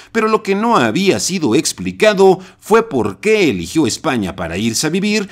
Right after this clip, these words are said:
y no un país más cercano como lo podría ser Estados Unidos o inclusive Canadá.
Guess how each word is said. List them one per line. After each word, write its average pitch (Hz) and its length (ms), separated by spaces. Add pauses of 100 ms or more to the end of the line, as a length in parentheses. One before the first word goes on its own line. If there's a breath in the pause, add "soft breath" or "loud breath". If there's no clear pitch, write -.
(160 loud breath)
y 90 100
no 127 140
un 180 240
país 82 340
más 127 200
cercano 196 580
como 214 260
lo 196 160
podría 190 380
ser 110 200
Estados 139 540
Unidos 185 480
o 107 180
inclusive 92 880
Canadá. 80 840